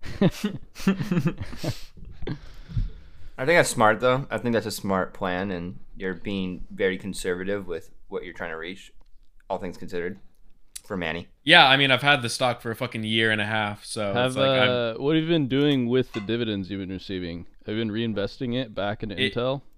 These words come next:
Speaker 2: it gets reinvested. So I, I've bought, like, I think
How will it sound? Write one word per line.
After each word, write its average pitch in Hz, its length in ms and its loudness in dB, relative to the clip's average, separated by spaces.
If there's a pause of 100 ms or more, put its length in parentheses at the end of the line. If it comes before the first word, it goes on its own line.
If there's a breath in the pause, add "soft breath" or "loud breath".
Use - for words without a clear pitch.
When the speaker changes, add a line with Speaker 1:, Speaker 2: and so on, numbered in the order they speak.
(140)
Speaker 2:
it 131 120 6
gets 160 260 4
reinvested. 110 720 2
So 123 180 0
I, 117 300 4 (180)
I've 127 400 2
bought, 120 400 0
like, 107 480 -2 (1800)
I 107 80 -14
think 151 460 -6